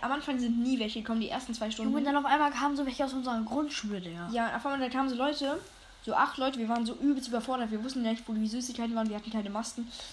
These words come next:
Speaker 1: Wir waren so übelst überfordert, weil wir gerade eigentlich nur fifa spielen wollten. Wir waren nur am Chillen eigentlich.
Speaker 2: Ja, wirklich so.
Speaker 1: Oh, mit den Nerven,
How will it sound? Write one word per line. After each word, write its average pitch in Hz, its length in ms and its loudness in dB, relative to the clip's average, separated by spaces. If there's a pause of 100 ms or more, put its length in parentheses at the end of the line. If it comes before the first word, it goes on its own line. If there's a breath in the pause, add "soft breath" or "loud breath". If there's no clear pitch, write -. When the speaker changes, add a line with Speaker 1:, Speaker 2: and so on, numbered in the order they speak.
(120)
Speaker 1:
Wir 214 120 -6
waren 262 120 4
so 262 80 -4
übelst 277 240 -2
überfordert, 240 400 0
weil 208 120 -4
wir 208 80 -6
gerade 233 200 -2
eigentlich 466 160 -8
nur 277 120 -2
fifa 285 260 -4
spielen 196 240 -4
wollten. 254 180 -4
Wir 269 100 -4
waren 440 220 -2
nur - 120 -4
am 254 120 -2
Chillen 294 280 0
eigentlich. 196 260 -4
Speaker 2:
Ja, 240 140 2
wirklich 240 240 -2
so. 233 100 -4
Speaker 1:
Oh, 269 220 -2
mit 262 100 -2
den 196 120 -4
Nerven, 208 360 -6